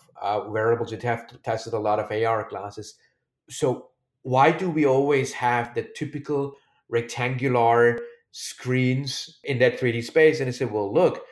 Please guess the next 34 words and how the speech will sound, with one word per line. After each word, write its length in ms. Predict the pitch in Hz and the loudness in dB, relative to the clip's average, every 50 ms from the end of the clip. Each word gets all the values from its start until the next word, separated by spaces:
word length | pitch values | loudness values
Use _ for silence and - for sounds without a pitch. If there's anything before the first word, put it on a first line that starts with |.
| - - - - _ _ _ | -20 -20 -20 -20 _ _ _
um, 300 | 107 110 110 110 107 - - - _ _ _ _ _ _ | -4 -2 -2 -2 -4 -6 -10 -18 _ _ _ _ _ _
it's 260 | - - 123 120 - | -10 -8 -8 -6 0
just 200 | - 190 - - | 0 0 0 0
the 60 | - | -4
beginning, 520 | - 113 110 - 117 165 214 240 196 135 110 | -8 -8 -8 -2 -2 0 0 0 -2 -2 -2
but, 180 | 113 110 - - - _ _ | -2 -4 -4 -6 -14 _ _
but 120 | 123 117 | 0 0
also 220 | 120 127 127 160 | 2 0 0 -4
keep 280 | - - - 123 117 - | -10 -8 -8 -10 -8 -8
in 120 | 117 104 | -8 -4
mind, 400 | 113 139 151 147 131 127 123 127 - _ _ _ _ _ _ _ _ _ _ _ _ | 0 0 2 2 2 0 -2 -4 -10 _ _ _ _ _ _ _ _ _ _ _ _
if 180 | 123 120 - - | -14 -12 -4 0
you, 220 | 127 120 107 - - | 0 0 0 -2 -4
if 120 | 120 - | -8 -8
you 60 | 123 113 | -6 -2
learn 300 | 113 120 127 156 196 196 | 2 2 4 4 2 0
something 460 | - 160 123 110 - - 110 104 101 | -2 -6 -6 -6 -8 -12 -14 -14 -14
new, 240 | 98 98 95 95 92 | -12 -10 -8 -8 -8
if 200 | 95 - - - | -10 -10 -10 -8
you 40 | 104 | -8
have 140 | 101 101 - | -8 -8 -10
to 80 | 110 | -12
get 220 | 95 101 101 90 92 | -10 -10 -12 -10 -6
used 260 | 101 127 170 175 - | -4 -4 -4 -4 -6
to 80 | 127 | -10
something, 540 | 120 - 110 98 92 - _ 98 87 85 85 - _ _ _ _ _ _ _ _ | -10 -8 -8 -10 -10 -10 _ -14 -14 -14 -16 -20 _ _ _ _ _ _ _ _
then 260 | 117 113 117 113 120 | -6 -4 -4 -2 0
maybe 260 | 117 117 113 104 113 | 0 -2 -2 -2 -4
it's 160 | 110 107 - - | -6 -6 -6 -4
also 260 | 110 104 104 - 107 | -4 -4 -4 -6 -12
good 220 | - - 113 - - | -12 -12 -12 -12 -12
to 80 | 104 | -10
have 200 | 95 104 107 107 | -6 -6 -6 -6
some 220 | - - 104 92 | -8 -12 -14 -14